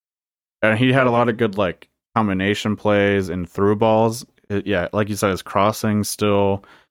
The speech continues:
kinda lacks. Uh, but, like, if I'm, if I'm, like, awful, if I'm, uh, Reyna, like, I, <laughs> I just, like, I would be a bit discouraged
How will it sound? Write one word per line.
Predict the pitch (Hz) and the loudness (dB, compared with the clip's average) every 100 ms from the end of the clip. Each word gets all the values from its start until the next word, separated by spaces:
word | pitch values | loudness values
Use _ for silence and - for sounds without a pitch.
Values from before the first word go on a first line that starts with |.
| _ - | _ -2
kinda | 101 95 | 0 0
lacks. | 90 101 107 - - _ _ _ - | 2 2 0 -6 -14 _ _ _ -4
Uh, | 98 95 90 90 _ _ _ _ _ _ | 0 0 -2 -8 _ _ _ _ _ _
but, | 123 | 0
like, | 120 110 | 0 0
if | 117 135 | -2 0
I'm, | 151 175 165 - _ _ _ - | 2 2 0 -6 _ _ _ -18
if | - | -4
I'm, | 143 165 | -2 0
like, | 107 - | -2 -2
awful, | - 110 107 - 107 104 101 | 0 0 0 -2 0 0 0
if | 92 - | -4 -2
I'm, | 113 117 117 117 113 _ _ _ - | 0 2 2 0 -4 _ _ _ -6
uh, | 98 90 82 | -2 -2 -2
Reyna, | 87 101 104 104 101 95 101 _ _ _ _ _ _ _ _ _ _ _ _ - | -2 0 0 0 0 0 -2 _ _ _ _ _ _ _ _ _ _ _ _ -10
like, | 110 110 - | -6 -6 -6
I, | - - - 147 - | -10 -10 -6 -6 -6
<laughs> | - _ _ - | -20 _ _ -4
I | 123 | 0
just, | 156 156 | 2 2
like, | 131 113 - | 0 2 0
I | 92 | 2
would | 123 131 | 2 2
be | 127 117 107 - | 2 2 0 -4
a | |
bit | 98 110 107 120 | -4 0 -2 -2
discouraged | 110 - - 95 104 98 - | -4 -2 -4 -2 0 0 -4